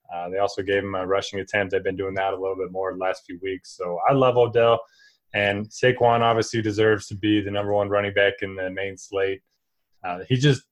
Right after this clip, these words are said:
it's hard for him to have a bad game because he gonna get a ton of carries and then, uh, a ton of targets as well. So I like those two.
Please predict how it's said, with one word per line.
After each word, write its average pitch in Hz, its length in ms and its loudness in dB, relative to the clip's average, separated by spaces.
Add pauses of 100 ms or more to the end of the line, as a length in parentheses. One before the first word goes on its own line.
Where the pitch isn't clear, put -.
(200)
it's 147 200 -2
hard 165 180 4
for 151 80 4
him 135 160 4
to 123 80 6
have 123 120 4
a 113 60 2
bad 104 280 4
game 104 240 0
because 90 280 -4
he 95 360 -6 (280)
gonna 104 140 -4
get 101 160 2
a 95 40 -4
ton 107 200 0
of 101 80 -4
carries 104 440 6
and 92 100 -8
then, 92 240 -4
uh, 90 180 -4
a 90 100 -10
ton 101 140 -4
of 92 100 -8
targets 90 460 -2
as 82 100 -18
well. 85 240 -4
So 87 260 -6
I 92 180 2
like 135 240 2
those 120 260 2
two. 117 320 0